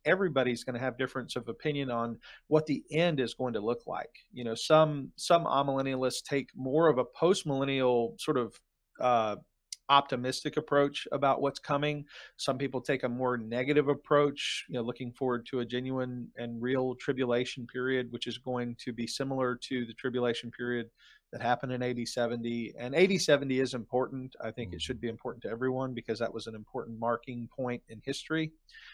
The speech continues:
Speaker 1: And so, yeah, there are distinctions, how, how we understand a coming, you know, future Antichrist figure, you know, how he's gonna relate to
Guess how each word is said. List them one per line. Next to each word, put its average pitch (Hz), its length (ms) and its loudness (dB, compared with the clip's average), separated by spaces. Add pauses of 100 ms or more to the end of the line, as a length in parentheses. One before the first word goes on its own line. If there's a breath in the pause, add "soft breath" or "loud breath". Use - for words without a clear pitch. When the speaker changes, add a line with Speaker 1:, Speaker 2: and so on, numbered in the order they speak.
(800 loud breath)
Speaker 1:
And 220 160 8
so, 226 160 12
yeah, 202 240 12
there 247 160 12
are 254 40 6
distinctions, 180 760 2
how, 180 220 12
how 175 200 10
we 175 140 6
understand 165 580 4
a 151 60 4
coming, 160 640 2 (160)
you 160 140 0
know, 143 160 2
future 151 560 2
Antichrist 139 800 4
figure, 139 680 2
you 131 100 -8
know, 127 140 -2
how 139 200 4
he's 135 140 0
gonna 135 160 -4
relate 131 400 0
to 139 240 -2